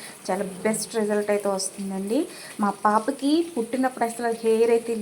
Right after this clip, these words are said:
లేదు, చాలా బట్టగా పుట్టింది. బట్టలే, అసలు ఏవి హెయిర్ లేదు. నాకు కూడా హెయిర్ చాలా గ్రోత్ ఎక్కువగా ఉండేదండి. చాలా ఒత్తు అంటే చాలా అంటే చాలా ఒత్తు, అసలు దువ్వెన దిగేది కాదు, అంత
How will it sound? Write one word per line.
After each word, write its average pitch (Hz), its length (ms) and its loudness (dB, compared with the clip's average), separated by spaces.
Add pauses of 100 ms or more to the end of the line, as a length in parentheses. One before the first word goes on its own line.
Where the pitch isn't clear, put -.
(100)
లేదు, 226 320 0 (160)
చాలా 202 180 -4 (100)
బట్టగా 226 600 2
పుట్టింది. 220 420 0 (120)
బట్టలే, 214 500 2
అసలు 226 220 -2 (160)
ఏవి 214 240 2
హెయిర్ 208 200 4 (140)
లేదు. 202 320 0 (1040)
నాకు 214 240 2
కూడా 269 200 6
హెయిర్ 226 260 2
చాలా 214 140 2 (120)
గ్రోత్ 220 280 2 (120)
ఎక్కువగా 294 480 4
ఉండేదండి. 226 480 -2 (320)
చాలా 220 380 4 (100)
ఒత్తు 254 240 -2
అంటే 240 120 -8 (120)
చాలా 202 240 -2
అంటే 247 200 -4
చాలా 208 140 2 (100)
ఒత్తు, 202 180 -4
అసలు 220 200 -6
దువ్వెన 220 340 -2
దిగేది 220 420 0
కాదు, 190 200 -2 (140)
అంత 190 240 -14